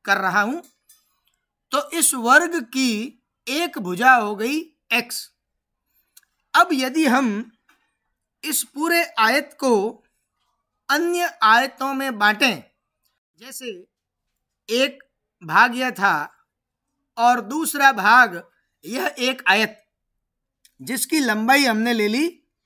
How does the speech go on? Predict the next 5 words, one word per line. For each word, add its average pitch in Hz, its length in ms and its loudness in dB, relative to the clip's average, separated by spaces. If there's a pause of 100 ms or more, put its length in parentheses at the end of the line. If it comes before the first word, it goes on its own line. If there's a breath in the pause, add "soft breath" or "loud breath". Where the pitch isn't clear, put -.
(140)
ए, 233 380 0 (720)
चौड़ाई 254 440 4 (560)
चित्र 233 300 -8
के 226 80 -6
अनुसार 240 600 4